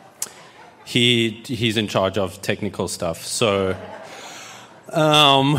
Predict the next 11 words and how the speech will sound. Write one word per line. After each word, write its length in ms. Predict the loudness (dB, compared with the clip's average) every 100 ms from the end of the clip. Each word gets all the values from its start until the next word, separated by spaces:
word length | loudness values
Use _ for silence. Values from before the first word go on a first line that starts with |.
| 2
well, 140 | 2 4
good 160 | 4
morning. 420 | 6 6 6 6 4
It's 240 | 4 4 4
so 400 | 4 6 6 8
good 320 | 8 6 6
to 140 | 2
be 180 | 4 4
here. 400 | 6 6 8 6
And, 640 | 6 6 6 6 6 2
um, 880 | 0 2 4 6 4 2 2 0 0